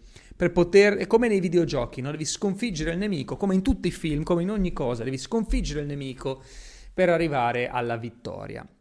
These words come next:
Allora, parliamo del primo antisigillo, l'antisigillo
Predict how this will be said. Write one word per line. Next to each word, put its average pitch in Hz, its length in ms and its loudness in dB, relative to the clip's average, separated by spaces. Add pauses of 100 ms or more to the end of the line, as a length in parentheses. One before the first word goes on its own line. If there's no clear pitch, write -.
(300)
Allora, 170 220 4
parliamo 294 260 2
del 240 100 4
primo 190 220 0
antisigillo, 120 840 -8 (760)
l'antisigillo 185 1300 -2